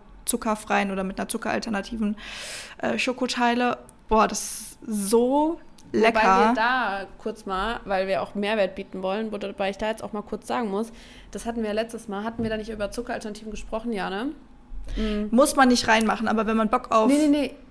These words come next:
Speaker 2: Aber
Speaker 1: Dings
Speaker 2: weil,
Speaker 1: hat.
Speaker 2: weil's mir gerade einfällt, wegen diesem, hast du nicht mitbekommen, sorry, aber das macht unseren Podcast lebendig, kurzer Einwurf,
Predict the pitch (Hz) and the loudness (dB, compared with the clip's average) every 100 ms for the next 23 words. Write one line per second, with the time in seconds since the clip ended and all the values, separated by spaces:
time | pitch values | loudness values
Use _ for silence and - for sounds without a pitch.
0 | - - - - - 226 233 240 226 226 | -20 -20 -20 -18 -2 2 6 6 6 4
1 | 214 226 240 226 226 208 214 254 254 202 | 2 2 0 0 2 4 2 0 0 0
2 | 196 202 208 202 208 214 208 226 226 247 | 0 -2 -4 -4 -6 -6 -6 -6 -2 -2
3 | 240 254 220 208 202 190 208 254 - 208 | 0 -2 -4 -6 -6 -2 0 -2 -2 -2
4 | 202 202 269 269 190 196 220 202 202 196 | 0 0 -2 -2 -4 -4 -6 -6 -4 -4
5 | 190 208 - 196 - 202 180 190 190 180 | -4 -8 -8 -10 -6 -4 -2 -2 0 -2
6 | 185 - 214 - - 196 196 160 - - | -2 -6 -6 -4 -4 -4 -4 -6 -6 -8